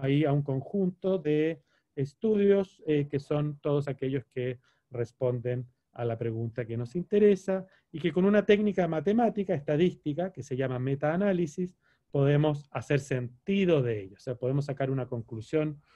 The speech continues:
común de todos estos estudios en vez de tener que mirar los, ah,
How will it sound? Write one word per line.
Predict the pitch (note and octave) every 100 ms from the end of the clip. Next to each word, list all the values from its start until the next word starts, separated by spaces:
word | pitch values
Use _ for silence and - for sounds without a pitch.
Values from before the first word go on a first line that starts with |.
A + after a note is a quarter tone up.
| _ _
común | - C3+ C#3+ G3+ G3+ G#3 A#3 - _ _ -
de | B2 C#3+
todos | C#3+ D#3 D3+ D3 D3+
estos | C#3+ D#3 D3
estudios | E3 - G3+ F#3 F#3+ G3+ _ _ _
en | - C#3
vez | C3 D3+
de | D#3+
tener | C#3+ C#3 C#3+
que | D#3
mirar | C#3+ C#3+ C#3+ C3+ D3 _ _ _
los, | C#3 C3+ -
ah, | -